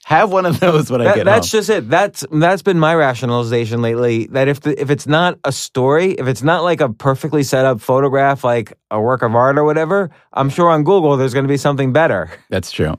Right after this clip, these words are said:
Speaker 2: But even with my kids, I don't take pictures of them in their performances.
Speaker 1: You don't?
Speaker 2: No, I just watch the performance.
Speaker 1: And did they
Speaker 2: And
Speaker 1: have
Speaker 2: by the way, the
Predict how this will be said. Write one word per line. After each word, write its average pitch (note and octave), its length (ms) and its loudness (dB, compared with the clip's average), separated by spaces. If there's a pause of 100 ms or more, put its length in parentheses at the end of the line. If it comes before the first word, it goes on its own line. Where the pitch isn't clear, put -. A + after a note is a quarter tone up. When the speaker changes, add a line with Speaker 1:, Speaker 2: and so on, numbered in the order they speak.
Speaker 2:
But F#3 140 0
even A3+ 180 0
with A#3 140 2
my F#3+ 160 0
kids, C#3+ 360 0
I C3+ 180 2
don't D3 260 2
take C#3+ 320 -2
pictures B2+ 340 -2
of A#2+ 100 0
them A#2 340 2
in A#2 120 -2
their A2+ 140 2
performances. G#2 760 -4 (400)
Speaker 1:
You E3 80 4
don't? E3+ 460 2
Speaker 2:
No, C3+ 240 4
I C3+ 100 2
just C3+ 160 -4
watch C#3 200 0
the C#3+ 100 -2
performance. C3+ 680 -2
Speaker 1:
And C3 220 4
did C3+ 120 2
they B2 220 6
Speaker 2:
And B2+ 100 4
Speaker 1:
have D3 80 4
Speaker 2:
by E3 180 6
the D#3+ 100 6
way, D#3+ 260 4
the - 80 -10